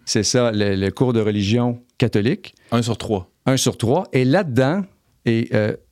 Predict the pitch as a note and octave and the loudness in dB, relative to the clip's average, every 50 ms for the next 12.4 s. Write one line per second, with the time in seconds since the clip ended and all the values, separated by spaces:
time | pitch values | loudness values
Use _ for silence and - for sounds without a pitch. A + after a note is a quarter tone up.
0 | _ _ _ - A#2+ B2 B2 B2 B2 B2+ C3+ C#3 C3+ A#2+ A2 G#2+ - - C3 C3 | _ _ _ 0 2 2 2 2 2 2 2 2 2 2 0 0 0 2 2 4
1 | C3+ C3 A#2+ G#2+ A#2 A#2+ - B2 A#2+ A#2 A#2 A2+ - - C3+ B2+ A#2 A2 - C3 | 2 2 2 2 0 0 0 0 0 0 0 -2 0 0 0 0 0 0 0 0
2 | B2 C3 C#3 C3+ C3 - _ _ _ _ _ _ _ _ - - - C#3+ B2+ C3 | 0 0 0 -2 -6 -10 _ _ _ _ _ _ _ _ -4 -2 0 2 2 2
3 | B2 B2 A#2+ A#2+ B2+ C#3 E3 F#3+ F#3 - - G#2+ A2+ G#2+ - - G#2+ - - B2 | 2 2 2 2 2 2 2 2 0 -4 -4 -2 0 0 0 0 -2 0 0 0
4 | B2 B2+ C3 B2+ - - - A2+ G#2 - - C3+ A2+ G#2+ - - - C3 C3 B2+ | 0 0 0 -2 -2 -2 0 0 0 -2 -2 0 0 0 0 0 0 0 0 0
5 | A#2 G#2+ F#2+ F#2 G#2 A2 G#2 G#2+ G2+ G2+ F#2 F2 G2+ A2 A#2+ C#3+ E3 - _ _ | 0 -2 -2 0 0 2 2 0 0 0 0 0 0 0 0 -2 -4 -6 _ _
6 | _ _ _ _ _ - A2+ A#2 A#2+ A#2+ - - - - E3+ D3+ - - - - | _ _ _ _ _ -2 0 0 0 0 0 0 0 0 0 0 0 -2 -2 -2
7 | A#2+ A2 - A#2+ A2 A2 - - C#3 B2+ - - - - _ _ - F3+ E3 C3 | -2 -2 -2 -2 -2 -2 -2 -2 -4 -4 -4 -8 -20 -20 _ _ -2 -2 0 0
8 | - G2+ G2 - G#2 G2+ G2 F#2+ - - E2+ D#2+ D#2 D2 C#2 - - - - - | -2 -4 -2 -2 -2 -2 -4 -6 -10 -14 -16 -14 -14 -16 -18 -20 -20 -20 -20 -20
9 | - - - B2 A#2+ A#2+ - A#2 A#2+ A#2 - - A3 A3+ G#3+ F3+ C#3 A#2 A2 A2 | -6 -2 -2 -2 0 0 0 0 0 0 0 0 0 2 2 4 2 2 0 0
10 | C3 F3 D#3+ - - A#2 G#2+ - E3 - - A2+ A2 C#3 E3+ - - - - G#3 | 0 0 0 2 0 0 0 0 0 0 0 0 -2 -2 -2 -2 0 0 2 0
11 | G3+ E3+ - A#2+ A2+ G2+ G#2+ A2 B2+ E3+ F#3+ F3+ D#3 A#2 A2 G#2 - B2 - - | 0 0 0 0 0 2 2 0 0 0 0 -2 -2 -2 -2 -2 0 -2 -4 -2
12 | - A2+ A2+ A2+ A#2+ D3 D#3 | -2 -2 0 0 0 0 -2